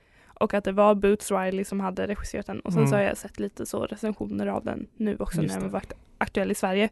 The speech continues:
Speaker 2: Mm.
Speaker 1: Men ändå, jag visste att den skulle vara lite knäpp.
Speaker 2: Ja, ja, men det, det fattade man, eller så här, eh, i trailern så framstår den, man tänkte först kanske så här att det var en liten komedi och sen så blev det liksom, det bl-, den blir,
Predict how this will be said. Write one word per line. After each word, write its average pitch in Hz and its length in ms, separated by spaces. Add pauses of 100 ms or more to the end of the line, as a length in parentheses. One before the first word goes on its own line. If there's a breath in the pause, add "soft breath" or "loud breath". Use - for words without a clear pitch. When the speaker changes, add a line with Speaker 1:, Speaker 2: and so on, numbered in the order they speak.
(160 loud breath)
Speaker 2:
Mm. 160 340
Speaker 1:
Men 214 120
ändå, 233 340
jag 254 180
visste 285 240
att 262 60
den 262 80
skulle 277 180
vara 214 100
lite 190 300
knäpp. 214 1040 (140)
Speaker 2:
Ja, 156 400
ja, 165 100
men 156 140
det, 165 200 (640 loud breath)
det 151 100
fattade 156 500
man, 156 120
eller 160 140
så 156 80
här, 139 220 (520 loud breath)
eh, 147 420 (480)
i 180 80
trailern 147 520 (100)
så - 140
framstår 135 420
den, 127 240 (600 loud breath)
man 147 160
tänkte 160 260
först - 240
kanske 139 260
så - 80
här 139 60
att 135 60
det 147 80
var 143 80
en 143 60
liten 143 240
komedi 185 920
och 180 140
sen 156 180
så 165 100
blev 151 240
det 147 80
liksom, 143 340
det 147 60
bl-, 151 260
den 147 160
blir, 147 320